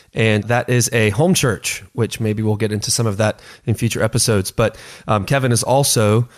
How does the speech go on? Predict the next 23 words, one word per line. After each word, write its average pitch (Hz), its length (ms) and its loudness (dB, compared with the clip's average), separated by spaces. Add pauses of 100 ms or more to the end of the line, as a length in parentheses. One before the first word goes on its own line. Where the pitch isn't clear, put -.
someone 135 260 2
who 117 80 4
is 107 100 2
deeply 131 280 0
compassionate 120 800 0 (220)
with 113 240 0
that 110 280 -2
church - 220 -2
model 113 240 2
as 107 100 0
well. 117 300 4
And 107 100 -2
so 117 80 2
I 110 60 2
was 104 100 0
put - 160 -4
together 123 240 0
with 110 140 2
Kevin 120 320 2
by 117 240 0
a 107 40 2
mutual 120 360 2
friend, 170 560 0